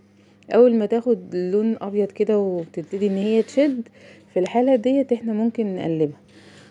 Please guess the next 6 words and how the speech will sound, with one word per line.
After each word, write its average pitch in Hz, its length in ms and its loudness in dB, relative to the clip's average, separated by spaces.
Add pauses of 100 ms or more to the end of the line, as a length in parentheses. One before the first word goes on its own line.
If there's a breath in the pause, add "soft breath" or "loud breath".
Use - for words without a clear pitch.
وساعتها 220 500 2
بنقلب 202 420 0
تقليبة 262 360 0
صغيرة 254 640 0 (520 loud breath)
وخلاص، 180 640 -4
على 151 240 -8